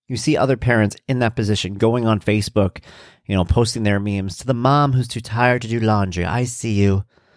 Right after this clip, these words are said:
I see you, mama. I see you drinking the wine." Like, okay, I got it. I got it. It's a beautiful picture. It's like a,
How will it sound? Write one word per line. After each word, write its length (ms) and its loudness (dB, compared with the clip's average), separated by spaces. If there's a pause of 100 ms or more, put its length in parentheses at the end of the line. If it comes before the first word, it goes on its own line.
(200)
I 160 0
see 240 -2
you, 180 4
mama. 540 0 (180)
I 120 -4
see 240 -4
you 160 2
drinking 340 0
the 80 4
wine." 360 2
Like, 120 -6
okay, 560 -4
I 80 -8
got 240 0
it. 180 0 (840)
I 100 -2
got 260 0
it. 160 -4 (500)
It's 100 -20
a 20 -20
beautiful 320 -2
picture. 460 -2
It's 140 -8
like 180 -6
a, 80 -10